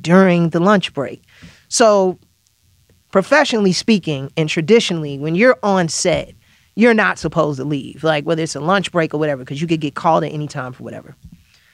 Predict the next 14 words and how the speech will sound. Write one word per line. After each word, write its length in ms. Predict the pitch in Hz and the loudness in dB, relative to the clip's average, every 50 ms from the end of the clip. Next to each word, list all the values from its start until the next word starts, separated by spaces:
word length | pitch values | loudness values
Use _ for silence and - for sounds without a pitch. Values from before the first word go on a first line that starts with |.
| _ _ _ _ _ _ _ | _ _ _ _ _ _ _
So 500 | - - - 226 202 190 185 185 185 180 _ _ _ _ _ _ _ _ _ _ _ _ _ _ _ _ _ _ _ _ _ _ _ _ _ 185 151 | -6 -4 -2 0 2 2 2 2 0 -2 _ _ _ _ _ _ _ _ _ _ _ _ _ _ _ _ _ _ _ _ _ _ _ _ _ -10 -6
Joe, 360 | 139 - 165 220 254 285 254 | -2 0 2 4 4 4 4
I 60 | - 202 | 2 2
mean, 200 | 208 196 190 185 | 2 2 2 2
uh, 180 | 175 165 165 - - | 2 0 0 2 4
Ethan 460 | 226 285 320 - - 180 156 147 127 _ - | 4 4 4 4 0 -6 -6 -6 -8 _ 2
overhears 800 | - 233 240 214 180 - 143 - 233 277 285 247 214 190 170 156 | 2 2 2 0 -4 -10 -6 -2 2 2 4 4 4 2 0 -2
the 80 | 170 | -6
conversation 920 | - - - 208 202 185 175 160 - - 214 220 226 - - - 117 120 - - | -6 -4 -2 -2 0 -2 -2 -4 -4 -2 -2 -2 -2 -4 -8 -12 -14 -18 -10 -6
that 120 | 151 147 | -4 -2
I'm 140 | 156 151 156 | -2 -2 -2
having 380 | 156 185 220 254 247 202 170 156 | -2 0 0 0 0 0 -2 -4
with 160 | 151 - - | -6 -8 -8
Poon, 420 | - 180 151 151 139 135 139 135 | -8 -8 -6 -6 -8 -8 -10 -12